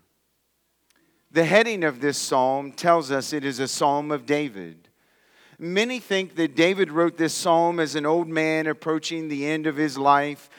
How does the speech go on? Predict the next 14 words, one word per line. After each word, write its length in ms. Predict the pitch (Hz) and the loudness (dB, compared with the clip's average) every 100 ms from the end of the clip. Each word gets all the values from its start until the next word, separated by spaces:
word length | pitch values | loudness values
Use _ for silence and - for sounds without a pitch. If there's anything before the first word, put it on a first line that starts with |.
| - - | -20 -10
looking 420 | 143 175 175 160 | 0 0 0 0
back 400 | 151 151 160 156 | 6 8 8 2
over 340 | 160 151 143 151 | -2 -4 -2 -2
his 200 | 139 131 | -2 0
life 440 | 143 147 151 139 | 4 4 2 -6
and 160 | 139 127 | -10 -8
rejoicing 800 | 131 113 151 165 160 156 143 135 | -8 -4 -2 0 -2 -6 -4 -4
in 160 | 127 | -4
the 100 | 120 | -6
faithfulness 720 | - 170 165 - 156 147 - | -2 -2 -2 -4 -6 -6 -8
of 160 | 113 101 | -8 2
God 460 | 143 143 143 143 | 6 8 6 4
and 160 | 123 113 | -2 -2
all 600 | 120 147 151 147 143 135 | 4 6 6 4 0 -6